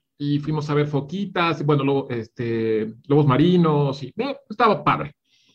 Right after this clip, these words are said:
Pero el otro día, lo, lo fuerte de la experiencia era que íbamos a, a nadar con, con, con un tiburón ballena. Y eso es, pues, o sea, te dan muchas, eh, una serie de indicaciones, es, es un lugar, es una experiencia padrísima,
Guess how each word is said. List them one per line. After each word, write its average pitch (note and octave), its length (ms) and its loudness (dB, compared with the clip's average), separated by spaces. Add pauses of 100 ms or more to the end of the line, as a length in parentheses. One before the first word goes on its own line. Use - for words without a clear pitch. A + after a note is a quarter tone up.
(360)
Pero F3+ 180 4
el F#3 80 4
otro A#3 280 4
día, F3+ 360 4
lo, C3+ 300 4
lo B2 160 0
fuerte F3 480 0
de E3+ 100 0
la D3 60 0
experiencia D3 580 -4
era D#3 220 -2
que D3 100 -4
íbamos D3 360 -2
a, D3 100 -10
a A#2+ 80 -10
nadar C3+ 480 0 (760)
con, B2+ 300 -4
con, B2 540 -2
con C3 160 -2
un D#3 280 4
tiburón C#3 280 4
ballena. C#3 400 2 (440)
Y E3 220 2
eso G3+ 680 0
es, - 520 -10
pues, - 340 -12 (100)
o C#3 100 -6
sea, D#3+ 160 0
te F3 100 4
dan G#3 180 4
muchas, B3+ 360 0
eh, F#3 220 2
una F3+ 160 2
serie G3+ 200 2
de F3+ 60 4
indicaciones, E3 760 -2
es, - 300 -8
es D3 180 -2
un F3 120 4
lugar, D#3+ 420 2
es D#3+ 100 -2
una G#3+ 140 4
experiencia D3 440 0
padrísima, D3 720 -2